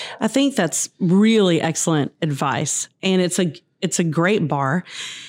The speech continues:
And I, I love to hear how families create traditions that build faith. And it's practices that create faith. And it's the faithfulness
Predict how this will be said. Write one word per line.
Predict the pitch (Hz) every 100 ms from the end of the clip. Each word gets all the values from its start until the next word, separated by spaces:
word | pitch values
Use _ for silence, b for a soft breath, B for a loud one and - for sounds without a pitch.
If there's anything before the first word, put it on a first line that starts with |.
| B
And | 233
I, | 233 233 -
I | 202
love | 196 190 196 208 277 277 -
to | 220
hear | 175 214 185
how | 170 165 165 - _ _ _ _ _ -
families | 269 285 269 220 175 170 170 165 - _ _ _ -
create | - 262 240 220 185
traditions | - 202 156 190 208 - 285 302 302 311 - - B B B -
that | 147 180
build | 185 175 156
faith. | - - - - - - _ B B -
And | 202 180 175
it's | 180 -
practices | - 220 220 190 185 160
that | 160 -
create | 185 143
faith. | - 175 156 156
And | -
it's | 196 165
the | 196
faithfulness | - - 285 285 311 - 202 175 170 170 160 -